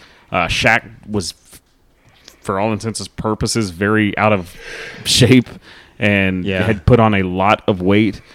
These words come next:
Speaker 2: Yep.
Speaker 1: and was slow. And, you know, that, that's about the time that the, the Hack-a-Shaq was very prominent. Like, just send him to the line
Speaker 2: Oh,
Speaker 1: 'cause he
Speaker 2: yeah.
Speaker 1: ain't gonna make shit.
Speaker 2: He ain't gonna make anything.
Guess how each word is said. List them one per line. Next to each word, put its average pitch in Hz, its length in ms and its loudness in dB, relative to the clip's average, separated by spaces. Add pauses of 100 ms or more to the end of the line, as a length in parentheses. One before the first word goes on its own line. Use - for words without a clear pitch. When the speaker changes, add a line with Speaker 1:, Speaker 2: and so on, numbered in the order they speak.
(120)
Speaker 2:
Yep. 87 120 -8
Speaker 1:
and 98 100 -2
was 95 100 -4
slow. 117 520 6 (180)
And, 90 420 -8
you 95 60 -8
know, 87 280 -8 (100)
that, 92 160 -4
that's 95 240 -4
about 101 360 -2
the 104 60 -6
time 101 380 -2
that 90 160 -6
the, 80 140 -6 (360)
the 90 80 0
Hack-a-Shaq 113 640 2
was 98 140 -4
very 107 320 4
prominent. 113 560 0
Like, 90 120 -4
just 90 180 -10
send 107 180 -2
him 104 100 -2
to 101 60 -2
the 95 60 -2
line 104 280 0
Speaker 2:
Oh, 110 80 4
Speaker 1:
'cause 95 140 6
he 87 40 4
Speaker 2:
yeah. - 60 4
Speaker 1:
ain't 104 80 2
gonna 101 100 -2
make 98 160 -4
shit. 92 300 0
Speaker 2:
He 87 100 0
ain't 95 140 0
gonna 90 100 0
make 87 240 -2
anything. 82 380 -6